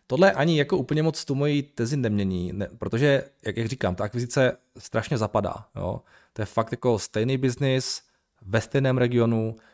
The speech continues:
navíc oni chtěli nakupo-, oni by stejně museli kupovat ty pozemky, takže teďka prostě zabili dvě bouchy jednou ra-, ranou, protože nakupili spoustu pozemků plus ten biznis.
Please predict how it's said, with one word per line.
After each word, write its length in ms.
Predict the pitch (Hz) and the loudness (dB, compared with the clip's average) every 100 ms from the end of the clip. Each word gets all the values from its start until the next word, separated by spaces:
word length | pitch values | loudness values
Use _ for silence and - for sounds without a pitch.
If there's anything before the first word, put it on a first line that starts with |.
| _ | _
navíc 220 | 110 123 120 | -2 -2 0
oni 140 | 123 | -4
chtěli 280 | - 113 123 | -2 -2 -2
nakupo-, 540 | - 110 110 123 - | -2 -4 -4 -4 -2
oni 140 | - 160 | 2 2
by 100 | 165 | 2
stejně 200 | - 156 | 0 0
museli 240 | 143 131 | 2 0
kupovat 260 | 120 110 104 | -2 -2 -2
ty 60 | |
pozemky, 420 | 107 98 95 92 98 | -2 0 0 0 -2
takže 180 | 92 | -4
teďka 240 | - - 127 | -6 -4 -6
prostě 240 | - - | -6 -6
zabili 240 | 110 113 117 | -2 0 2
dvě 100 | 113 | 2
bouchy 260 | 110 110 | 0 0
jednou 160 | 120 117 | -2 0
ra-, 220 | 101 - | -2 -2
ranou, 240 | 101 107 | -2 -2
protože 200 | 110 104 | -4 -6
nakupili 300 | 107 104 113 | -6 -4 -4
spoustu 280 | 104 107 - | -4 -6 -4
pozemků 380 | 95 101 101 107 | -2 -2 -2 -4
plus 220 | - 104 | -6 -4
ten 140 | - 95 | 0 0
biznis. 440 | 90 98 110 - | -2 -4 -8 -12